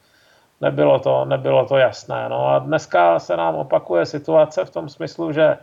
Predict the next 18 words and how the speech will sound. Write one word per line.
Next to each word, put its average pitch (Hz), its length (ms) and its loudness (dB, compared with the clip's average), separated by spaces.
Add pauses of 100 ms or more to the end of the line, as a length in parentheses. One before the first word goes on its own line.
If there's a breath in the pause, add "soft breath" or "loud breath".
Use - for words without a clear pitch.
(560 soft breath)
eh, 127 760 4
rozhodovat 165 520 2
budou, 156 640 -6
rozhodovat 151 540 -2
budou, 151 680 -2
eh, 139 580 -2
hlasy, 143 640 -4 (680)
eh, 143 40 -8 (340)
absenční, 180 1000 0
eh, 170 60 2 (1120)
přepočet 175 640 -4
při - 160 -10
velmi 170 300 -4
těsných 156 340 -8
výsledcích 156 680 -4
se 170 120 -2
může 160 260 0
realizovat. 175 800 2